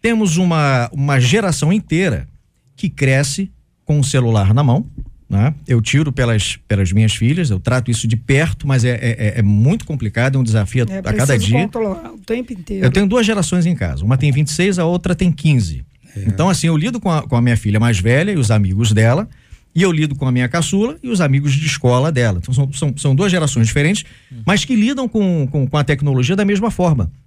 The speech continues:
Speaker 1: E elas se acomodam, cada qual no seu celular, às vezes com um tablet na mão, com os amigos, e os relacionamentos são extremamente superficiais. Mas não deixam de ser influenciadas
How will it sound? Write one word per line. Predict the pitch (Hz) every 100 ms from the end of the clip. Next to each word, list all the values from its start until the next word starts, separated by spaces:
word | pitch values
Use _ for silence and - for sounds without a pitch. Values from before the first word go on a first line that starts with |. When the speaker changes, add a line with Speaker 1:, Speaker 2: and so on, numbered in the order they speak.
| _ _ -
Speaker 1:
E | 175
elas | 214
se | - 226
acomodam, | 220 247 175 170 175 185 202 - _
cada | 139 139
qual | 123 127 123 113 113
no | 113
seu | 107 104
celular, | 95 98 156 151 151 143 143 - _
às | 104
vezes | 101 117 101
com | -
um | 110
tablet | 104 101 101 135
na | 165
mão, | 143 165 156
com | 127 110
os | 110
amigos, | 127 151 185 185 - - -
e | 190
os | 170
relacionamentos | 170 220 214 180 185 202
são | 208
extremamente | 190 - - 214 220 165 170
superficiais. | 160 175 160 - - 160 98 101 - _ _ _
Mas | - 175 175 - -
não | 165 254 240
deixam | 135 196 269 - 214
de | 170
ser | 123 - 226
influenciadas | 220 - 175 147 - 107 104 120 - -